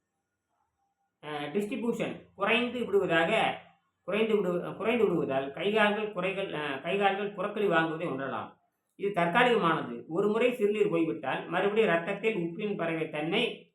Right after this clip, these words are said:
இருக்க வேண்டிய அளவிற்கு வந்துவிடும். நரம்பு மண்டலம் சரியாகிவிடும். இதை நான் பல முறை சோதித்து பார்க்கிறேன். அதாவது, இப்ப அதிகப்படியான தண்ணீரோ வாழைப்பழம் சாப்பிட்டோம்னா, அதிகமான தண்ணீர் குடிக்கிறது, அப்படி வாழைப்பழம் சாப்பிடும் பொழுது இந்த தண்ணீர் அதிகமா போகும்பொழுது ரத்தம் நீர்த்து போய் விடுகிறது.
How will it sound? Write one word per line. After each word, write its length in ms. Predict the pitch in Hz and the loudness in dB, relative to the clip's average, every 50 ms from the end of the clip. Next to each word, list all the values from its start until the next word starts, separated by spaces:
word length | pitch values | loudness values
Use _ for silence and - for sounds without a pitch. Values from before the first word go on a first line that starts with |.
| _ _ - | _ _ -6
இருக்க 260 | 170 208 - 220 226 | -2 0 2 4 4
வேண்டிய 200 | 220 202 170 160 | 4 4 4 2
அளவிற்கு 320 | 156 160 170 196 202 208 | 2 2 0 0 2 2
வந்துவிடும். 600 | 156 147 165 170 180 139 - - 110 - - - - _ _ _ _ | 2 2 2 0 0 0 0 -2 -4 -6 -10 -14 -20 _ _ _ _
நரம்பு 320 | - 143 156 220 254 269 254 | -4 0 2 4 4 4 4
மண்டலம் 400 | 233 214 202 202 202 214 220 208 | 2 2 2 4 2 2 2 2
சரியாகிவிடும். 800 | - 165 165 175 180 202 196 190 165 143 139 127 120 117 - - | 0 0 0 2 2 2 2 2 2 -2 -4 -6 -8 -8 -10 -12
இதை 200 | - 170 175 185 | -10 -8 -6 -2
நான் 220 | 180 180 170 - - | 0 0 0 0 0
பல 180 | 160 170 185 | -2 -2 -2
முறை 180 | 190 202 226 233 | 0 0 0 0
சோதித்து 420 | 220 196 185 202 202 202 208 - | 0 0 2 2 2 2 0 -2
பார்க்கிறேன். 540 | - 160 156 - - 131 117 104 - _ _ _ _ _ _ _ - | 0 0 0 0 -2 -8 -10 -12 -12 _ _ _ _ _ _ _ -4
அதாவது, 520 | 175 202 240 240 240 240 247 247 240 214 | -2 2 4 4 4 6 6 6 6 6
இப்ப 160 | - 214 196 | 6 6 8
அதிகப்படியான 540 | 175 160 175 214 220 208 202 208 208 202 190 | 8 8 8 6 2 0 2 2 2 2 2
தண்ணீரோ 520 | 170 165 165 165 180 190 185 185 196 190 | 2 2 0 0 2 2 2 4 4 4
வாழைப்பழம் 480 | 160 160 170 175 170 170 165 165 160 160 | 6 6 6 6 4 2 0 -2 -2 0
சாப்பிட்டோம்னா, 360 | 147 139 139 139 135 135 131 | 0 0 0 -2 -4 -6 -6
அதிகமான 440 | 120 135 151 170 165 165 165 170 170 | -6 -4 -4 -2 0 2 2 0 0
தண்ணீர் 320 | 160 147 147 156 156 151 | -2 -4 -4 -4 -6 -6
குடிக்கிறது, 520 | 131 131 123 - 120 113 110 113 120 123 123 - - _ _ _ _ - | -8 -10 -12 -14 -16 -16 -12 -10 -10 -10 -10 -12 -16 _ _ _ _ -14
அப்படி 220 | 143 151 160 160 | -6 0 2 4
வாழைப்பழம் 380 | 156 170 202 202 202 196 185 - | 6 6 6 6 4 2 -2 -2
சாப்பிடும் 280 | 156 143 151 147 143 | -2 -2 -4 -4 -6
பொழுது 500 | 135 143 - - 180 139 135 147 - - | -6 -6 -4 -4 -2 -4 -4 -6 -8 -10
இந்த 140 | - 147 143 | -12 -12 -8
தண்ணீர் 340 | 139 156 175 208 254 262 214 | -4 -4 -2 -2 -2 0 2
அதிகமா 440 | 175 175 190 202 190 202 180 156 156 | 2 2 2 2 2 0 -2 -2 -2
போகும்பொழுது 380 | 156 147 143 147 175 202 180 | -6 -6 -4 -4 -2 -2 -2
ரத்தம் 360 | 143 139 151 - - 208 170 | -2 -2 -4 -4 -4 -4 -2
நீர்த்து 320 | 160 185 208 208 202 208 - | 2 2 2 2 0 -6 -6
போய் 120 | 165 156 | -8 -8
விடுகிறது. 500 | 143 139 - 120 113 107 107 104 104 _ | -8 -10 -10 -12 -14 -16 -16 -20 -20 _